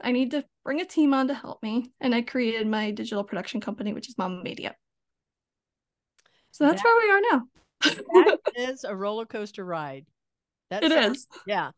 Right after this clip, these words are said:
Speaker 2: very exciting. I'm sitting there going, "Oh my gosh, did you even breathe?" But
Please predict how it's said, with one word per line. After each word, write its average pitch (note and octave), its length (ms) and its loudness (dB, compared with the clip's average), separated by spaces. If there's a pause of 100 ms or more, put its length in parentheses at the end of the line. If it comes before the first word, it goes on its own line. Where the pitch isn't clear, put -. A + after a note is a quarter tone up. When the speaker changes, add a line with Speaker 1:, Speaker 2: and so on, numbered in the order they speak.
(260)
Speaker 2:
very B3 300 -2
exciting. G#3 460 -8
I'm E3 160 -12
sitting G#3 240 -12
there F3 120 -12
going, E3 200 -14
"Oh G3 100 -16
my G3+ 120 -16
gosh, G#3 300 -14
did D#3 220 -20
you E3 80 -16
even D#3 180 -18
breathe?" F3+ 360 -16 (460)
But F3 340 -6